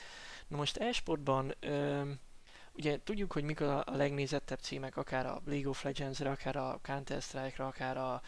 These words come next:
a Dota-ra is gondoltunk, hogy tényleg iszonyatos nézettséget, ö, produkál az e-sporton belül, tehát egy nagyon nagy százalékot, ö, harap ki.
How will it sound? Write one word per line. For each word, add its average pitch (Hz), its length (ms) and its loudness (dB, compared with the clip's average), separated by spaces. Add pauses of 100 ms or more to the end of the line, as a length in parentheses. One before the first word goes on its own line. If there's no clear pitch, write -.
(180)
a - 60 -8
Dota-ra 139 580 2
is 135 360 2
gondoltunk, 139 580 2
hogy 143 120 -2
tényleg 135 400 4 (420)
iszonyatos 143 580 0
nézettséget, 135 840 -2
ö, 135 160 -2
produkál 143 440 2
az 135 120 4
e-sporton 139 560 2
belül, 135 360 0
tehát - 160 -4
egy 139 100 -2
nagyon 139 240 4
nagy 131 160 0
százalékot, 139 720 -2
ö, 131 260 -4
harap 135 380 -2
ki. - 240 -6